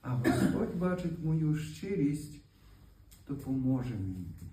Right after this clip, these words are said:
Він мені назустріч зробить. Тоді це дерево я зможу, свого Христа я зможу донести, навіть вмерти,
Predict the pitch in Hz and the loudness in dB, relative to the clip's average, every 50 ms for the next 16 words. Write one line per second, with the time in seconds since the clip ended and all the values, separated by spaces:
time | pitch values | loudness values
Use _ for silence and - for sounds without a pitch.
0 | - - - - - - 143 151 143 135 135 135 143 156 170 175 170 165 151 151 | -16 -20 -20 -10 -2 2 4 4 6 6 6 6 6 4 4 4 4 2 2 2
1 | 156 156 156 - 147 143 131 127 143 143 131 127 127 127 127 113 - - - - | 0 0 0 0 -2 -2 -4 -4 -4 -2 -2 0 0 0 -2 -4 -6 -8 -10 -14
2 | - - - - - - - - - - - - - - - - - - - - | -18 -20 -20 -20 -20 -20 -20 -20 -20 -20 -20 -20 -20 -20 -20 -20 -20 -20 -20 -6
3 | - 139 135 165 214 214 - 247 247 202 175 175 175 175 170 170 160 156 160 156 | -4 -2 0 2 2 2 2 0 0 0 4 4 6 6 6 4 4 4 4 4
4 | 151 - - - 131 143 135 127 - 127 127 127 127 123 - - - 135 143 143 | 4 2 0 0 0 0 0 0 0 0 2 2 2 2 0 -2 -2 0 2 4
5 | 135 151 156 151 - - - 120 120 110 - - - - 151 151 147 143 123 110 | 6 6 6 6 4 2 0 -2 -2 -2 -2 -4 -4 -2 -2 0 0 0 -2 -2
6 | 113 110 110 - - 131 127 127 127 127 131 123 127 127 - - - - - - | -2 -4 -4 -2 0 2 2 2 2 2 0 -2 -4 -4 -6 -8 -12 -16 -18 -20
7 | - - - - - - 120 120 117 120 120 117 117 - - - - 123 123 - | -20 -20 -20 -14 -10 -6 -4 -2 -2 0 -2 -2 -2 -4 -6 -8 -8 -8 -6 -6
8 | - - - - - - - - - - - - - - - 123 123 120 120 120 | -8 -10 -10 -14 -16 -20 -20 -20 -20 -20 -20 -20 -14 -10 -6 -4 -2 -2 0 0
9 | 120 120 123 - - - - - - - 104 113 117 113 120 127 135 151 156 156 | 0 0 -2 -4 -6 -10 -12 -16 -12 -10 -8 -4 -2 -2 0 2 2 2 2 2
10 | - - - 160 156 | 0 -2 -2 -2 -2